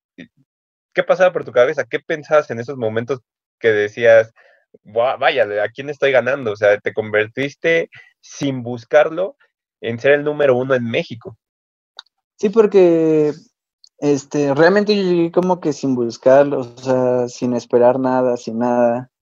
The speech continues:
Speaker 2: Entonces, te digo, o sea, ni siquiera tenía equipo, no tenía nada, era como que, pues, todo era prestado, todo lo que yo traía era prestado, e-, este, mi equipo,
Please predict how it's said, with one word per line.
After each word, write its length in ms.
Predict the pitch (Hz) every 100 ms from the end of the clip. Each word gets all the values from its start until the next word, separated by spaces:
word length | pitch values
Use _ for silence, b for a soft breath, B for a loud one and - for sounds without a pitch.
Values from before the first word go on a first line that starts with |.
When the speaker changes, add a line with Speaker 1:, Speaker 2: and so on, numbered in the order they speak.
| _ _ _ -
Speaker 2:
Entonces, 560 | 127 127 127 127 127 -
te 80 | 117
digo, 140 | 120
o 40 | 117
sea, 140 | 117
ni 140 | 117
siquiera 380 | 117 117 131 127
tenía 260 | 120 110 107
equipo, 720 | - 127 127 - 120 117 120
no 180 | 120 117
tenía 260 | 120 113 107
nada, 800 | 113 117 117 113 110 110 110 110
era 180 | 113 117
como 260 | 117 113 110
que, 220 | - 104 -
pues, 320 | 110 107 - _ _ _ _ - - _ _
todo 180 | 143 151
era 280 | 151 139 -
prestado, 720 | 113 101 - 127 131 127 127
todo 120 | 139
lo 120 | 143
que 100 | - 117
yo 80 | 117
traía 300 | 120 117 120
era 180 | 113 -
prestado, 920 | 95 - - 120 117 117 117 113 110
e-, 180 | 110 -
este, 540 | 120 117 - - 113 113
mi 140 | 113
equipo, 400 | 107 127 113